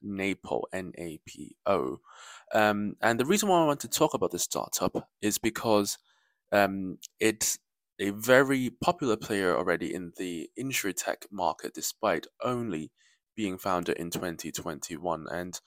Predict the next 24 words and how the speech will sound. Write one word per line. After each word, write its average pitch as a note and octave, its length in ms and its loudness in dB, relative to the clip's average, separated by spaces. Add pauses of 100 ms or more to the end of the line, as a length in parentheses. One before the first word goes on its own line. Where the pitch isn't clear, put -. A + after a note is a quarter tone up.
(600)
in A#2+ 60 -4
this E3 120 2
episode, F#3+ 400 4
we're A#2 80 4
going C3 220 2
to B2+ 160 0
look D3 240 0
into A#2+ 640 2
why B2 340 2
this B2+ 140 0
company G2+ 400 -6
is - 160 -6
so D#3 160 0
successful - 840 -4 (480)
in G#2 160 -2
such F#2+ 280 -2
a F2 60 -4
short - 360 0 (380)
period E2+ 360 0
of C#2+ 140 -6
time F#2 380 0
and E2+ 200 -8
why A2+ 300 -2 (180)
it, - 400 -6